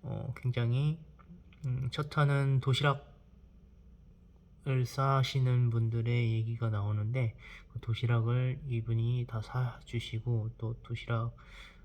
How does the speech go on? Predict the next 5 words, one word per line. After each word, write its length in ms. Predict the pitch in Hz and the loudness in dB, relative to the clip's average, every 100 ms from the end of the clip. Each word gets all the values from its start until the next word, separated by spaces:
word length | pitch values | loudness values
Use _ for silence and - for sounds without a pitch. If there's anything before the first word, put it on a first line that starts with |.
| - - - - 120 | -20 -20 -20 -10 -4
어, 680 | 117 110 120 120 120 117 - - - - - - | -2 0 -2 -2 -2 -4 -8 -18 -20 -20 -18 -2
을 380 | 123 120 143 165 - - - | 0 2 -2 -4 -12 -20 -4
맛없다고 560 | 123 120 120 123 120 113 | 0 2 0 0 0 0
하는 380 | 117 127 135 | 0 0 0
귀신을, 720 | 120 120 120 117 131 139 147 | 0 -2 0 0 0 0 -4